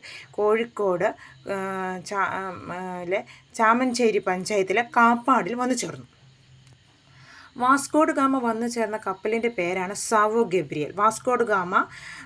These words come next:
അന്ന് ഈ, കാ-, കോഴിക്കോട് കാപ്പാട് വന്ന കപ്പലിൻ്റെ പേരാണ് സാവോ ഗബ്രിയേൽ. മറ്റു വാസ്കോഡ് ഗാമയ്ക്ക്, ആ, യുടെ കപ്പലിനെ അനുഗമിച്ച മറ്റു കപ്പലുകളാണ് സാവോ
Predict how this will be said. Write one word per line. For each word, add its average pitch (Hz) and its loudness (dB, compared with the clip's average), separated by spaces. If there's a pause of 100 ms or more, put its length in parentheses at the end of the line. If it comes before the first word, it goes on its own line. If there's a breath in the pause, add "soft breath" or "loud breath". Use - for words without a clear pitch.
(120)
അന്ന് - -6 (140)
ഈ, - -2 (600)
കാ-, 208 2
കോഴിക്കോട് 220 2 (100)
കാപ്പാട് 202 2
വന്ന 196 -2
കപ്പലിൻ്റെ 196 -4
പേരാണ് 190 2 (560 loud breath)
സാവോ 226 4 (300)
ഗബ്രിയേൽ. 160 2 (1000 loud breath)
മറ്റു 294 0 (240)
വാസ്കോഡ് 247 6
ഗാമയ്ക്ക്, 240 6 (200)
ആ, - 0 (560)
യുടെ 196 6 (380 loud breath)
കപ്പലിനെ 226 6
അനുഗമിച്ച 233 4 (100)
മറ്റു 233 0
കപ്പലുകളാണ് 202 4 (600 loud breath)
സാവോ 233 8